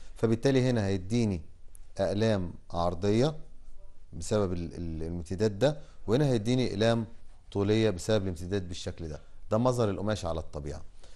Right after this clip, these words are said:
طيب هنا بقى نحط اللاقي، لاقي على كام درقة؟ ما هو نسيج سادة، النسيج السادة بجميع انواعه ما زال على درقتين.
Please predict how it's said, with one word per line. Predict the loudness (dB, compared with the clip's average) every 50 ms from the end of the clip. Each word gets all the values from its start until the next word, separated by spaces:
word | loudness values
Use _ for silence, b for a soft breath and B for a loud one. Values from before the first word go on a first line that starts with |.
| b b b b
طيب | 4 4 4 4 4
هنا | 4 6 6
بقى | 8 8 6 6 4
نحط | 2 0 0 0 0 2 2
اللاقي، | 4 4 4 4 4
لاقي | 4 4 6 6
على | 6 4
كام | 4 2 2 4
درقة؟ | 4 4 4 4 2
ما | 2 0
هو | 0 0
نسيج | 0 -2 -2 -4 -6
سادة، | -2 2 2 2 2 0 -4 -4
النسيج | -4 -2 -2 -2 -2 -2
السادة | -2 0 0 2 2
بجميع | 2 2 2 2 2 2 2 2 2
انواعه | 2 2 4 4 4 4 4 2 0 -4 B B B B B B
ما | 2 2 4
زال | 4 4 4 4 4
على | 2 2 2 0
درقتين. | 0 -2 -4 -4 -6 -8 -10 -10